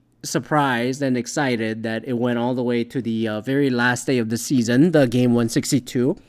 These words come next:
And some people will be nitpicking and be like, "Oh, shoulda won this game, shoulda won that game." I'll be honest, way this, uh, baseball season was going, I really stopped counting those games,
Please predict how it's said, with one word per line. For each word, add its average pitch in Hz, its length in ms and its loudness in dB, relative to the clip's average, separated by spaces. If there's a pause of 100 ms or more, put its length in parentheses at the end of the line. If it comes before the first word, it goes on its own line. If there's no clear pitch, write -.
(640)
And 160 340 8
some 247 180 8
people 240 240 8
will 208 160 12
be 175 120 8
nitpicking 151 600 8
and 143 160 6
be 135 100 4
like, 131 180 6
"Oh, 160 240 8
shoulda 160 300 4
won 143 220 8
this 151 180 0
game, 135 180 4
shoulda 143 200 2
won 131 200 2
that 135 200 -4
game." 117 240 0 (880)
I'll 170 240 8
be 208 160 12
honest, 208 440 10
way 170 440 12
this, 202 500 8
uh, 139 480 6 (380)
baseball 151 480 8
season 147 440 4
was 131 200 4
going, 139 520 6 (840)
I 180 140 12
really 247 340 10
stopped 185 400 4
counting 175 460 8
those 131 220 2
games, 123 520 6